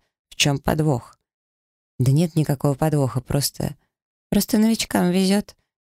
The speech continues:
Хитро дублирую его же слова. Ханс всё же выдернул руку и зашагал обратно к столу. Походил вокруг, заглянул под него, ощупал со всех сторон, бормоча себе под нос ругательства.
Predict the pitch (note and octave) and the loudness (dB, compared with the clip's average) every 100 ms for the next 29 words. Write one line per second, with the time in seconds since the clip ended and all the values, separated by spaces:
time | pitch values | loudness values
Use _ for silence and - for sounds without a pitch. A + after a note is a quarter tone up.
0 | _ C#3 C3+ C3 C3 B2+ D3+ C#3+ C3+ B2+ | _ -2 0 0 0 0 2 2 0 0
1 | A#2+ A#2+ - - - - _ _ _ _ | 0 -4 -4 -8 -10 -16 _ _ _ _
2 | _ _ _ _ _ - B2+ - - A#2+ | _ _ _ _ _ -2 0 0 0 0
3 | A#2+ A2+ A#2+ A#2 A#2 C#3 D#3+ - C3 B2 | -2 0 0 0 0 -2 -2 -2 0 0
4 | - A#2+ C3 B2+ A#2 - - - - - | -2 -2 -2 0 -2 -4 -4 -8 -6 -6
5 | G1+ G1+ - _ _ _ _ _ _ _ | -8 -10 -14 _ _ _ _ _ _ _
6 | - A2+ B2 D#3 D3 - C#3+ B2 A#2+ A#2 | -6 -2 0 0 0 -2 -2 -2 -2 0
7 | A#2 C#3+ C#3 - C3 B2 B2+ C3 _ _ | 0 0 -2 -6 -4 -2 -2 -6 _ _
8 | _ _ A#2 - C3+ B2+ - B2 - A#2 | _ _ -2 0 -2 -2 -2 -2 -2 -2
9 | - B2 B2+ C3+ B2 B2 A#2+ - B2 - | -2 0 0 0 -2 0 -2 0 0 0
10 | B2 A#2 - B2 A#2 A2+ - - - - | -2 -4 -2 -2 0 -2 -2 -6 -4 -6
11 | - - - - | -6 -6 -6 -6